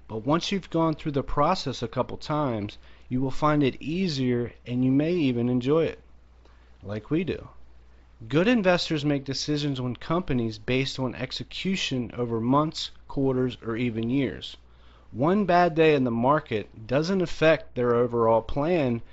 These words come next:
because they have done their research and built conviction in their investments. In short, they know what they own.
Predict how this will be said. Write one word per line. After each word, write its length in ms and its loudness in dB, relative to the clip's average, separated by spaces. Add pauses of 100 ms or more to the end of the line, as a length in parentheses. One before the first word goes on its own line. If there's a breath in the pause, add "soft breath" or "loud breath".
(220 soft breath)
because 360 -4
they 100 0
have 240 -2
done 180 4
their 160 2
research 640 -2
and 180 -8
built 240 -2
conviction 920 -2
in 160 -6
their 160 -4
investments. 720 -4 (540 soft breath)
In 120 -2
short, 580 4 (140)
they 240 0
know 240 4
what 160 2
they 180 -2
own. 280 -4